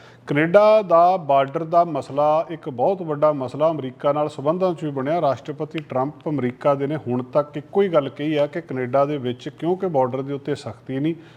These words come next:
ਇਸ ਕਰਕੇ ਅਸੀਂ ਇਹਨਾਂ ਦੇ ਉੱਤੇ ਟੈਰਿਫ ਲਾ ਰਹੇ ਹਾਂ। ਜਿਹੜਾ ਉਹਨਾਂ ਨੇ ਪਿਛਲੇ ਸਮੇਂ ਦੇ ਵਿੱਚ ਇੱਕ,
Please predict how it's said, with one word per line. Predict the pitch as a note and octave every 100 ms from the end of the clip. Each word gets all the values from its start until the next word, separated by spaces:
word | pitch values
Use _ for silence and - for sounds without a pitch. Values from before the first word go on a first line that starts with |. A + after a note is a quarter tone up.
| -
ਇਸ | D#3+ D#3+
ਕਰਕੇ | - E3 D3+ D#3
ਅਸੀਂ | D3
ਇਹਨਾਂ | E3
ਦੇ | F3+
ਉੱਤੇ | D#3+ D3+
ਟੈਰਿਫ | C3 B2 A#2+
ਲਾ | B2 G#2
ਰਹੇ | F#2+ C3+
ਹਾਂ। | A#2+ - - - - - -
ਜਿਹੜਾ | A#2 C3+ G3+
ਉਹਨਾਂ | G3+ G3
ਨੇ | G#3
ਪਿਛਲੇ | G3 D3+ E3+ F3
ਸਮੇਂ | E3+ D3+ C#3 D#3+
ਦੇ | E3
ਵਿੱਚ | C#3 C3 -
ਇੱਕ, | D3+ - D#3 D3+